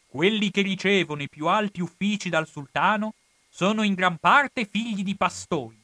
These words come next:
e ben lungi dal vergognarsi della loro origine, ne vanno fieri, e ritengono di potersi vantare perché non debbono nulla all'accidente della nascita."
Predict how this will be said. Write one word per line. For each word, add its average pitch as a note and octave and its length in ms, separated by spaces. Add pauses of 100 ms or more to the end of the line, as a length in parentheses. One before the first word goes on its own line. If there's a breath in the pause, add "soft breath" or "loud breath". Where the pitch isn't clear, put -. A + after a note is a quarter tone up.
(520)
e F#3 180
ben D4 220
lungi C#3 500
dal C#3 180
vergognarsi E3+ 920
della D#3 160
loro D3 300
origine, D#3 520 (220)
ne C#3+ 180
vanno D#3+ 380
fieri, D3+ 520 (580)
e F3+ 120
ritengono E3+ 720 (120)
di D3 180
potersi F#3 540
vantare G3 720 (240)
perché D#3 320
non C#3 240
debbono A#3 440
nulla C3+ 400 (180)
all'accidente G3+ 760
della A3 200
nascita." - 480